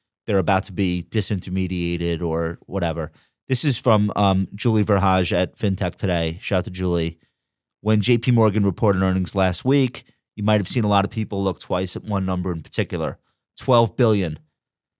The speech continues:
That's the amount the company plans to spend on technology this year.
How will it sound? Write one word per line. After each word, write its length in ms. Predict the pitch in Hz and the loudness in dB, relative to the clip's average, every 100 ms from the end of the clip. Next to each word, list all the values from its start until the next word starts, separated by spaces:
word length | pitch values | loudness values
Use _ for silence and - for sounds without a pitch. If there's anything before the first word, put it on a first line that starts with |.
| _ | _
That's 240 | - 131 127 | 0 0 2
the 100 | 147 | 0
amount 300 | 127 117 113 | 4 4 2
the 40 | |
company 320 | - 123 117 110 | 0 0 0 -2
plans 300 | 117 110 - | 0 -2 -2
to 100 | 107 | -6
spend 240 | - 104 | -2 -2
on 80 | 95 | -2
technology 580 | - 117 104 95 92 92 | -2 -2 0 0 0 -4
this 240 | 85 - | -6 -6
year. 280 | 95 80 | -6 -6